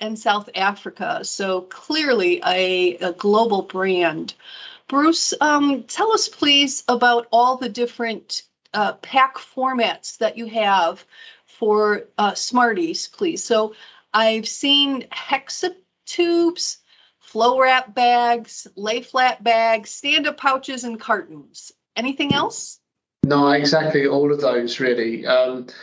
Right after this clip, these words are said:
Speaker 2: so starting with, um, a giant tube, which was a round tube of Smarties. This, this was the biggest, uh, single S K U that we had. Um, moving, uh, basically moving, removing the plastic end cap,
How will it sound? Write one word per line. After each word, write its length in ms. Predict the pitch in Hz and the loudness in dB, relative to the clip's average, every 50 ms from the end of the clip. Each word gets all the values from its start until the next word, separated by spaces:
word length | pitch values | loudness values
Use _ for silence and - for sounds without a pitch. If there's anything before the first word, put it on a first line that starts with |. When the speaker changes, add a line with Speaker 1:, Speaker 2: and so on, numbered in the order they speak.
| - - - | -20 -10 -2
Speaker 2:
so 180 | - - 151 147 | 0 0 2 2
starting 600 | - - - 160 165 170 170 - 165 147 143 143 | 0 0 2 2 2 2 0 0 0 0 2 2
with, 200 | 139 139 139 139 | 2 2 2 2
um, 520 | 135 135 131 131 127 127 127 - 123 127 - - - - - - - - | 2 2 2 2 0 -2 -4 -8 -14 -18 -18 -18 -18 -20 -20 -10 -2 0
a 80 | 127 | 0
giant 460 | 123 - 151 147 147 160 160 160 151 | 2 2 2 2 4 2 2 0 0
tube, 380 | 156 - 160 160 170 190 208 202 | 0 0 2 2 2 2 0 0
which 160 | 170 147 - | -2 -2 -4
was 100 | 180 - | -4 -2
a 80 | 143 131 | -2 0
round 460 | 127 139 143 147 151 156 156 156 151 - - | 0 0 2 2 2 0 0 -2 -4 -6 -6
tube 600 | - - 156 151 151 160 180 175 170 175 - - | -4 -2 0 0 2 0 0 -2 -4 -8 -10 -6
of 180 | - 139 131 131 | -4 -4 -2 -2
Smarties. 640 | - - 139 139 139 135 135 - 147 147 143 - | -2 0 0 0 0 0 0 0 0 0 0 0
This, 240 | 147 131 - - - | -2 -2 -4 -4 -4
this 160 | 139 120 - | -6 -6 -4
was 120 | 139 127 123 | -4 -4 -4
the 100 | 131 127 | -4 0
biggest, 580 | - 147 143 143 147 143 143 - - - - | 0 0 2 2 2 2 2 0 -2 0 2
uh, 400 | 135 131 127 127 123 123 123 123 | 2 4 4 4 2 2 0 -2
single 600 | - - - - 185 175 170 143 135 123 123 - | -2 -2 0 2 2 2 2 2 0 -2 -4 -4
S 200 | - 123 - - | -4 -4 -4 -4
K 200 | - - 123 120 | -2 -2 -2 -2
U 460 | 117 117 120 120 123 123 131 - - - - | 0 0 -2 -2 -2 -4 -6 -10 -12 -4 -2
that 180 | 135 123 - | 0 0 2
we 80 | 131 120 | 2 2
had. 400 | 113 120 120 120 131 131 - - - - - - - - _ - | 2 2 2 2 0 -2 -4 -10 -16 -16 -16 -16 -18 -4 _ 2
Um, 600 | 135 131 123 123 127 123 123 127 123 127 - - | 2 4 4 2 2 0 0 0 -2 -4 -4 -4
moving, 800 | - 147 143 147 151 151 147 147 147 143 143 143 139 139 139 135 | -2 0 2 2 2 2 2 2 2 2 2 2 2 2 2 2
uh, 340 | 135 - 131 127 123 120 - | 2 2 2 2 2 2 2
basically 460 | - 143 143 143 - 139 - 135 127 | 2 0 0 0 -2 -4 -6 -4 -2
moving, 480 | 135 139 135 131 135 135 135 127 - - - | -2 -2 0 0 -2 -2 -4 -6 -8 -8 -6
removing 440 | 139 135 139 156 160 151 143 139 131 | -2 0 0 0 0 0 0 0 0
the 80 | 123 | -2
plastic 440 | - 135 127 123 - - 131 120 127 | 0 0 0 0 0 -2 -2 0 2
end 280 | 127 123 123 123 123 - | 2 2 2 0 -2 -2
cap, 340 | - 127 127 127 123 - | 0 0 0 0 0 -4